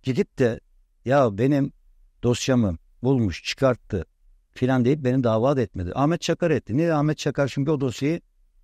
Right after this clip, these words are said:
gösterdi diye. Tamam mı? Ekrana vermemesi gerekiyordu o dosyayı. Şimdi Candaş Tolga'ya öyle söylemeseydi se-, sevgili Mehmet Büyükekşi, ben onu çıkartmazdım. Birlikte onu koyup yapmazdık, değil mi?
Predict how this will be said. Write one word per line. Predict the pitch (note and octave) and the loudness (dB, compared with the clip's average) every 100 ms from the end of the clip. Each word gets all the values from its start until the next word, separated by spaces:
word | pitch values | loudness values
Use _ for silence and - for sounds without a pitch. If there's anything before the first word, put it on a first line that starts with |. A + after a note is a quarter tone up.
| _ | _
gösterdi | C3 C3 - A#2+ G2+ G2 E2+ | -2 -2 0 0 0 -2 -4
diye. | E2 D#2+ - _ _ | -6 -8 -16 _ _
Tamam | C#3 F#3 B2 | 0 2 2
mı? | G2+ | 0
Ekrana | A#2 B2 C#3+ E3 | -2 0 2 2
vermemesi | F3+ E3 A#2+ G2 G2 | 2 2 0 0 -2
gerekiyordu | G2+ F#2+ - F#2+ F#2+ | -2 -2 -4 -4 -4
o | F2 | -4
dosyayı. | E2 - F2+ F2 _ | -6 -6 -8 -8 _
Şimdi | - E3+ B2+ | -4 0 0
Candaş | A2+ F#3 F3+ E3+ | 2 2 2 0
Tolga'ya | - D#3+ C#3 C#3 | 0 -2 0 0
öyle | E3+ E3+ | 0 0
söylemeseydi | - G#3 G3+ C#3+ A2 G2+ F#2 | -2 -2 0 0 -2 -4 -6
se-, | F#2+ A#2 A2+ G2 | -8 -6 -6 -6
sevgili | A#2+ A2 A2 G2+ | -6 -2 0 0
Mehmet | G#2+ G#2+ - | 0 -2 -4
Büyükekşi, | G#2 G2 F#2+ - G3 - _ _ - | -4 -2 -4 -4 -6 -6 _ _ 0
ben | G3 | 2
onu | F3+ F#3+ A3 - _ _ | 2 0 -2 -6 _ _
çıkartmazdım. | - C#3 B2 - A#2+ F2+ E2+ - _ _ _ - | -4 0 0 0 -2 -2 -8 -18 _ _ _ -4
Birlikte | A2+ A2+ B2+ G#3 G3+ - _ _ | 0 0 0 0 0 -2 _ _
onu | - C3 A2+ - _ - | -2 0 0 -4 _ -2
koyup | D3 F3 G3 _ _ _ _ _ | 0 0 -2 _ _ _ _ _
yapmazdık, | A#2+ - A#2 G2 E2+ - - | -2 0 0 -2 -4 -6 0
değil | G#3+ | 2
mi? | G#2 | 0